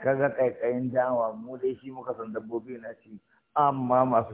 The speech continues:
kiwon dabbobi an sun ce min ƙaiƙayin gero wai ya fi ma dukkan ƙaiƙayi. A sani na ƙaiƙayin gero kona shi.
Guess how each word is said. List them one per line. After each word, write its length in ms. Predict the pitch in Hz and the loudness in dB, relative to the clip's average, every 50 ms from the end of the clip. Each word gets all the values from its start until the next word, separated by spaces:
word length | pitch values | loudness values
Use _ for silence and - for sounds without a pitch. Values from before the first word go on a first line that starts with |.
| - | -8
kiwon 240 | - 139 135 131 113 | -2 0 0 0 0
dabbobi 400 | 113 110 107 107 107 101 110 117 | -2 -2 -2 -2 -4 -2 -2 -2
an 140 | 110 107 104 92 | -2 -2 -6 -8
sun 140 | 117 117 110 - | -10 -12 -12 -10
ce 140 | - 120 110 | -6 -6 -4
min 300 | 107 110 110 107 101 98 - | -4 -4 -8 -8 -10 -12 -8
ƙaiƙayin 800 | - 76 95 98 98 - _ _ - 104 110 113 120 123 110 117 | -6 -4 -2 -4 -4 -6 _ _ -6 -4 -4 -4 -4 -6 -4 -2
gero 480 | 120 120 120 117 117 117 117 117 117 120 | 0 0 0 -2 -2 -2 -2 0 0 0
wai 220 | 117 117 117 117 | 0 -2 -4 -4
ya 240 | 117 117 117 117 113 | -6 -6 -6 -6 -8
fi 140 | - 113 113 | -10 -12 -18
ma 200 | 113 120 120 117 | -14 -12 -12 -12
dukkan 440 | 107 _ _ _ _ - 95 90 80 | -12 _ _ _ _ -16 -16 -14 -14
ƙaiƙayi. 380 | - 69 - _ - - - _ _ _ _ _ _ _ _ _ _ _ _ _ _ _ _ _ _ _ _ _ _ _ - - - - _ _ - | -14 -16 -16 _ -18 -20 -20 _ _ _ _ _ _ _ _ _ _ _ _ _ _ _ _ _ _ _ _ _ _ _ -20 -20 -20 -20 _ _ -2
A 120 | - 123 117 - | -2 -2 -2 0
sani 280 | - 190 202 196 180 165 | -2 -2 0 2 2 4
na 200 | 151 147 147 143 | 4 4 4 4
ƙaiƙayin 480 | - - 131 131 110 107 110 120 127 120 | 4 2 0 -2 -2 -4 -6 -6 -4 -2
gero 240 | 127 131 127 127 127 | 0 2 2 2 0
kona 280 | - 110 127 120 98 - | 0 -2 -2 -2 -2 -8
shi. 160 | - 65 - | -10 -14 -18